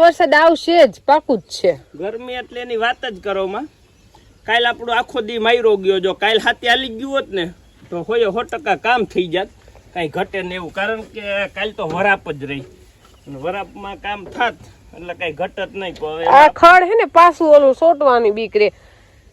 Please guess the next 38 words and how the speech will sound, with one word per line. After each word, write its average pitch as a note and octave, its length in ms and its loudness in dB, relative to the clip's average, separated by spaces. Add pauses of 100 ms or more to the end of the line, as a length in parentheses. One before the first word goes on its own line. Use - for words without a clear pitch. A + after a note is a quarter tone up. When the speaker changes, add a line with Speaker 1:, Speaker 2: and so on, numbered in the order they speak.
(560)
Speaker 1:
અને A#3 140 4
કાલ E4 320 8
હાલી F#4+ 260 6
ગયો G#4+ 160 10
હોત F#4+ 100 -2
ને, D#4 140 10
તો D#4 160 10
કાંઈ D#4 240 6
વાંધો D#4 240 6
જ F#3+ 80 -4
ન G3 60 -2 (100)
આવત. D#3 260 -6
Speaker 2:
કાલ A3 180 -12
તો A3+ 140 -12
વરાપ B3 400 -6
જ A#3+ 100 -18
એવી B3+ 220 -8
હતી, G#3+ 300 -12
તો A#3 160 -12
કહું B3+ 240 -10
કે G#3+ 120 -6 (500)
હાથી G#3+ 380 -8 (200)
હાલી A3 280 -6
ગયો B3+ 120 -12
હોત A3 180 -18
ને F3+ 140 -8
આખો F#3 260 -14
દી, D3 120 -14 (440)
તો E3+ 140 -16
બધું G3+ 360 -4
ખડ G#3+ 280 -6
પૂરું G#3 260 -4 (100)
થઈ G#3 220 -2
જાત. - 160 -4 (760)
તો G3 180 -12
કાંઈ G#3 240 -6
વાંધો D#3+ 300 -4
નહીં, D3 180 -8